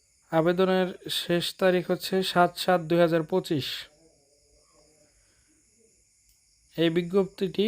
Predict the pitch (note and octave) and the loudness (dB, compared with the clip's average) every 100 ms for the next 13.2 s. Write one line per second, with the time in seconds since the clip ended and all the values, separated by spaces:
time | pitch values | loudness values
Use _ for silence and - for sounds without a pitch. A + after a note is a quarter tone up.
0 | C4 G#3 E3+ E3 - F3+ E3+ F3 F3+ F3+ | 2 0 0 0 0 0 2 4 4 4
1 | F3 F#3+ E3 E3+ E3 E3 D#3+ E3 D#3+ - | 2 2 2 2 2 2 2 -2 -4 -14
2 | F#3 E3 D#3+ F3+ E3 F3 - - E3 D#3 | -4 -2 0 -2 0 0 0 -4 -8 -6
3 | - E3+ A3+ F#3+ E3 E3+ E3+ D#3 C#3 B2+ | -4 -2 -2 2 2 4 2 2 0 -4
4 | C3+ _ _ _ _ _ _ _ D3+ D#3 | -8 _ _ _ _ _ _ _ -6 0
5 | E3+ D#3 D#3+ D#3+ F#3+ F3+ E3 E3 D#3 E3 | 2 2 0 0 0 0 -2 -2 0 2
6 | D#3 E3 E3 E3 E3 D#3 D#3+ D#3+ D#3 F#3 | 4 2 0 -2 -4 -4 0 0 2 0
7 | A3 _ _ _ _ _ _ _ _ _ | -4 _ _ _ _ _ _ _ _ _
8 | _ _ D#3 D#3 D3+ D#3 E3 F3+ E3+ D#3 | _ _ 0 2 2 0 0 -2 -2 0
9 | F3 E3+ E3 E3 E3+ E3 D#3 E3+ E3 E3+ | 0 0 0 -2 -2 -2 -2 -2 0 2
10 | E3 E3+ F3 E3 F3 E3+ D#3+ D#3 D#3+ E3 | 2 2 0 -2 0 0 0 -2 -2 0
11 | E3+ D#3+ D#3 D#3+ E3 D#3+ E3 F3 - - | 0 0 -2 -2 -6 -4 -2 -4 -6 -20
12 | _ _ _ _ _ _ _ _ - E3 | _ _ _ _ _ _ _ _ -8 -2
13 | D#3 | 0